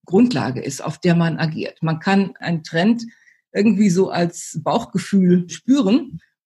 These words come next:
oder man hat harte Daten schon, die darauf hinweisen, dass dieser Trend kommen wird oder da-, dabei ist, ähm, sich weiter zu verbreiten.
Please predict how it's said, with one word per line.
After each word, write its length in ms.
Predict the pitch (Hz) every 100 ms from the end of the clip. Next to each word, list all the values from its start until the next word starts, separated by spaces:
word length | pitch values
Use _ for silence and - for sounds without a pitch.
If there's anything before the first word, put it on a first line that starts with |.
| _
oder 240 | 196 220
man 300 | 202 196 196
hat 360 | 202 208 - -
harte 260 | 185 220
Daten 400 | 160 151 202 190
schon, 380 | 131 - 170 170
die 140 | 160 180
darauf 260 | 165 175
hinweisen, 640 | 214 220 147 135 175 208 180
dass 200 | 165 -
dieser 340 | 175 180 175
Trend 320 | - 165 196 - _ _ _ _ _ _ _ _
kommen 340 | 254 226 156
wird 260 | 151 - -
oder 220 | 175 175
da-, 180 | 165 160 _
dabei 280 | 160 151 160
ist, 400 | - 160 - - -
ähm, 360 | 151 151 - - - - _
sich 220 | - 156
weiter 380 | 147 156 165 143
zu 120 | -
verbreiten. 800 | 160 156 - 147 202 196 269 -